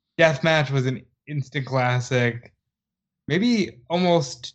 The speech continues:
too far in the gory direction. But I, I just, I loved all of it. The only thing I didn't like, as you guys have already touched on, is the Wardlow match. And I was fine with the tag title match, 'cause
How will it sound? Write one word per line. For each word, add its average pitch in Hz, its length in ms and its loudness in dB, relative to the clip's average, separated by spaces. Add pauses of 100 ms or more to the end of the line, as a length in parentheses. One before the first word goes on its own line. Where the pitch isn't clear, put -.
(140)
too 185 420 6
far 147 400 4
in 143 80 -2
the 127 80 -2
gory 120 320 -6
direction. - 500 -12 (1600)
But 120 380 0 (400)
I, 131 300 0
I 123 40 -4
just, 117 300 -10 (760)
I 139 80 -2
loved 131 240 0
all 113 200 2
of 110 100 -4
it. 110 200 -2 (560)
The 135 80 2
only 139 160 6
thing 135 100 4
I 131 80 4
didn't 127 260 0
like, 123 220 -2
as 117 140 -4
you 117 80 -4
guys 117 160 0
have 113 60 -4
already 113 180 0
touched 117 340 -8
on, 117 260 0
is 110 200 -6
the 110 80 -6
Wardlow 120 480 0
match. 113 640 -2 (800)
And 127 260 -2
I 185 140 6
was 226 140 2
fine 139 200 4
with 120 80 0
the 117 80 -6
tag 113 300 -2
title 104 240 -4
match, 107 440 -8 (640)
'cause 127 280 -2